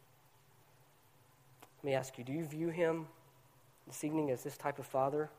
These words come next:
A heavenly father? A loving father? Or do you view him as someone who's just out there,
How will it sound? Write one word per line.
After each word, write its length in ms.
A 60
heavenly 340
father? 420
A 120
loving 320
father? 400
Or 80
do 60
you 80
view 180
him 200
as 160
someone 360
who's 180
just 220
out 200
there, 280